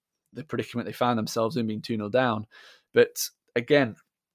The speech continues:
<sighs> there's, there's a feeling of a team that needs to win, um, against a team that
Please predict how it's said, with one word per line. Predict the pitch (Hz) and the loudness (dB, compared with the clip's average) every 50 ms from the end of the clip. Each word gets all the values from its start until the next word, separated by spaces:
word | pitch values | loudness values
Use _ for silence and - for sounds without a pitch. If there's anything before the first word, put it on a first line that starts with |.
| _ _ _ _ _ _ _ _ _ _ _ - | _ _ _ _ _ _ _ _ _ _ _ -10
<sighs> | - - - - | -8 -8 -8 -6
there's, | - 123 117 - | -6 -6 -4 -4
there's | 139 131 127 117 | -2 -2 0 0
a | 120 | 0
feeling | 113 - - 151 147 135 123 | 0 2 4 4 6 6 4
of | 120 117 113 | 4 2 0
a | 123 | -2
team | 110 - - 139 127 120 | -6 -4 -2 -2 0 -2
that | 117 - 104 | -2 -4 -2
needs | 120 123 135 135 135 - - - | 0 0 2 0 0 -2 -6 -6
to | - 117 | -4 -2
win, | 110 110 107 107 104 107 - - - | 0 2 0 0 -2 -6 -8 -10 -8
um, | 113 110 107 107 107 107 107 - - | -6 -4 -4 -4 -4 -6 -8 -10 -8
against | 110 113 110 110 - | -4 -4 -4 -4 -6
a | - | -8
team | - - 117 117 110 | -8 -6 -6 -4 -4
that | 110 107 - | -4 -6 -6